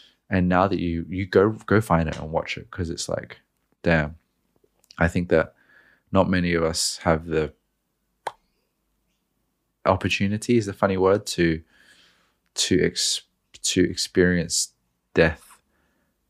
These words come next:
uh, in such a poetic way.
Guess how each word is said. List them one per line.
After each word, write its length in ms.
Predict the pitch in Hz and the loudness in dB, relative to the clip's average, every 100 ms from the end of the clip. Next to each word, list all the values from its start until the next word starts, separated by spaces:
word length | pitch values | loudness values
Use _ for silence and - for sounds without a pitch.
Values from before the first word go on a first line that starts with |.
| _ _ _ _ _ _ _ _ _ _ | _ _ _ _ _ _ _ _ _ _
uh, 400 | - 71 65 64 - 85 - _ _ _ _ _ _ _ _ _ _ _ _ _ _ _ - | -2 -2 -2 -6 -12 -18 -20 _ _ _ _ _ _ _ _ _ _ _ _ _ _ _ -6
in 60 | 90 | -2
such 220 | 92 - | -2 -4
a 40 | |
poetic 460 | - 80 80 78 - | -4 -2 0 -2 -6
way. 240 | 80 71 | -6 -8